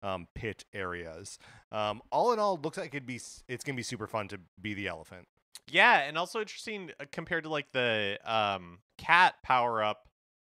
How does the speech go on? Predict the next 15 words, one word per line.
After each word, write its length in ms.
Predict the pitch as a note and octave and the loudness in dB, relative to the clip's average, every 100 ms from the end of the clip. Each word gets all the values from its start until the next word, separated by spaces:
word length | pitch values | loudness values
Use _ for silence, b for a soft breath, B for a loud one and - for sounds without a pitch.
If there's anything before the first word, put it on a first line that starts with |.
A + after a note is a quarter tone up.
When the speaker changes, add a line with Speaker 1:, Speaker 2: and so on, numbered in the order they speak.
| _ - | _ 0
Speaker 2:
it, 220 | C#3 C#3 _ | 2 2 _
you're 280 | B2 B2 E3 | -2 4 6
actually 400 | D#3 D#3+ - D#3 | 6 4 0 -4
transforming 840 | - D3 C3+ - - C#3 C#3+ C#3 C3 | 0 0 0 -2 -6 -2 0 -2 -4
into 360 | B2 B2+ C3 | -6 -6 -4
an 60 | A2 | 0
elephant. 420 | A#2 G#2 G2+ F#2 | 0 0 -6 -12
It's 140 | F#2 | -8
not, 300 | A2+ A2+ A2 - | 0 2 2 -2
like, 200 | G#2+ G2+ | -6 -4
a 240 | G#2 F2+ - _ | -4 -4 -6 _
costume 480 | A#2 A2 - G2 F2+ | 0 0 -2 -12 -12
or 80 | E2+ | -10
whatever. 440 | F2 E2 E2 D#2+ _ _ _ _ _ b b - | -10 -10 -12 -18 _ _ _ _ _ b b -14
Speaker 1:
Yeah, 520 | A#2+ D3 D#3 B2 G#2 | -2 6 8 8 6